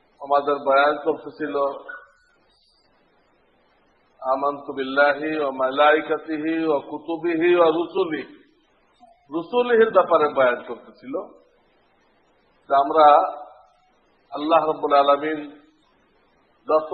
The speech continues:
নবী রসুল আলাইহিমুস সালাম দুনিয়াতে পাঠাইছেন মানুষের হেদায়েতের জন্য, তাদের সকলের উপরে ঈমান আনলাম।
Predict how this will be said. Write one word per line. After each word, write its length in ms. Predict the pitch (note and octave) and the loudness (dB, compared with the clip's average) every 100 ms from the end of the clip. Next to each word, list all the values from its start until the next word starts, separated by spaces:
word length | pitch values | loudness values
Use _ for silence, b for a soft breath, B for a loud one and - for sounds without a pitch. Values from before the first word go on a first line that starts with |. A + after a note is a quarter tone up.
| F3+ E3+ | 2 4
নবী 380 | D3+ D3 E3 F3 E3+ | 0 -2 0 0 0
রসুল 440 | D3 C#3+ - E3+ C#3 A2+ - - _ _ _ _ _ _ _ - | -2 -2 0 0 -2 -8 -18 -20 _ _ _ _ _ _ _ -2
আলাইহিমুস 680 | C#3 D#3 E3 D#3 D#3 D#3 - - | 2 4 2 0 -4 -8 -10 -4
সালাম 560 | C#3+ C#3+ D#3 D#3 C#3+ - - - _ _ _ _ _ _ _ | 0 6 10 10 8 2 -14 -20 _ _ _ _ _ _ _
দুনিয়াতে 480 | B2 C3+ C#3+ C#3+ C#3+ | -12 -8 -4 -4 -6
পাঠাইছেন 640 | C#3 C3 D3 D3+ D3 A#2 G#2+ - _ _ _ _ _ _ _ _ - | -8 -4 0 0 -2 -10 -12 -20 _ _ _ _ _ _ _ _ -4
মানুষের 400 | C3+ C#3+ D3+ D3 | -4 -2 -4 -4
হেদায়েতের 580 | B2 B2+ D#3 F3 E3 D3+ B2 | -4 4 8 8 6 0 -4
জন্য, 220 | A2+ G#2 - _ _ _ _ _ _ _ _ _ _ _ _ _ - | -10 -12 -20 _ _ _ _ _ _ _ _ _ _ _ _ _ -6
তাদের 280 | F3+ F3+ G3 F#3+ - | -4 0 0 -2 -2
সকলের 460 | F#3 F3+ G3 G#3+ G3+ | -4 2 4 4 2
উপরে 260 | G3 G#3 G#3+ E3+ | 0 0 0 0
ঈমান 300 | E3 F3+ F#3+ | 4 6 6
আনলাম। 380 | E3+ C#3+ B2+ A2 | 4 -2 -2 -4